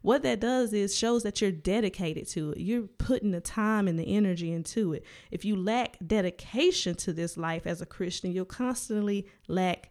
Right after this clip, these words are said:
desire. A person doesn't put their best foot forward towards something they aren't dedicated to. So dedication is a choice, one that is totally up to you. And God won't go.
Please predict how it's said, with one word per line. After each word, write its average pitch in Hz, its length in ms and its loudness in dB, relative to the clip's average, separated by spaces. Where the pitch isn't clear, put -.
desire. 165 720 -4
A 180 80 -4
person 226 420 2
doesn't 196 320 0
put 240 240 2
their 185 160 2
best 202 420 0
foot 185 200 0
forward 233 500 0
towards 196 420 0
something 202 380 -2
they 175 200 -2
aren't 170 400 -4
dedicated 170 640 -2
to. - 340 -4
So - 160 2
dedication 220 640 2
is 214 100 2
a 185 80 -4
choice, - 600 -2
one 208 300 4
that 208 160 2
is 185 160 -2
totally 202 640 -2
up 180 320 0
to 175 420 -4
you. 160 400 -6
And 185 500 0
God 208 520 2
won't 190 380 0
go. 185 360 -2